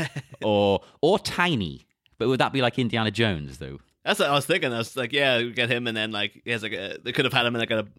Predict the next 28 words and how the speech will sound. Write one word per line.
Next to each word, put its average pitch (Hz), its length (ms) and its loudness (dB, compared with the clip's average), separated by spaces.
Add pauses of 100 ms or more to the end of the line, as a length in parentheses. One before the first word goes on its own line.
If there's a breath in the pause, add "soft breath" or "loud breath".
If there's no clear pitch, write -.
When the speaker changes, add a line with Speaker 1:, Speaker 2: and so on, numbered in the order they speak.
Speaker 1:
more 120 220 0
of, 110 60 0
like, 113 100 0
a 107 60 -2
bellhop 117 720 0
kind 110 160 0
of 104 80 0
outfit 104 440 -2
with, 104 120 -4
like, 101 80 -2
a 107 40 -6
little 104 200 -2
fez 113 460 -2
and 110 100 -6
stuff - 260 -6
on 113 100 0
top. - 380 -6 (140 loud breath)
<laughs> - 180 -18
And 156 60 4
he 127 60 4
just, 120 160 0
like, 117 120 2
looked 120 180 0
really 120 220 0
ridiculous 117 420 0
with, 117 100 -6
like, 104 100 -8
this - 240 -10